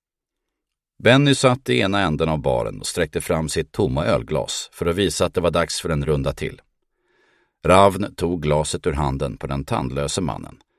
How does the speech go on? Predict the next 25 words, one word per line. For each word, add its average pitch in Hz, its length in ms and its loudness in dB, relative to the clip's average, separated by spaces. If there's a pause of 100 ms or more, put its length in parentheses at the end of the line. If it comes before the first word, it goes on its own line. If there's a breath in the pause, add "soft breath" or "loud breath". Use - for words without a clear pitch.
(320)
och 90 100 2
när 85 80 4
han 90 200 4
återvände 117 600 4
med 117 100 6
ett 98 100 -2
fyllt 117 320 2
glas - 520 -4 (100)
lutade 82 400 2
sig 82 200 2
Benny 73 320 2
fram 76 300 0
över 64 160 -2
bardisken. - 580 -6 (1000)
"Är 95 100 -6
det 101 140 -2
sant 147 440 0
att 170 180 4
kulan 127 460 4
fortfarande 120 540 0
sitter 151 260 -2
kvar 139 340 0
i 120 40 -4
Johnsons 127 480 -2
huvud?" 104 280 0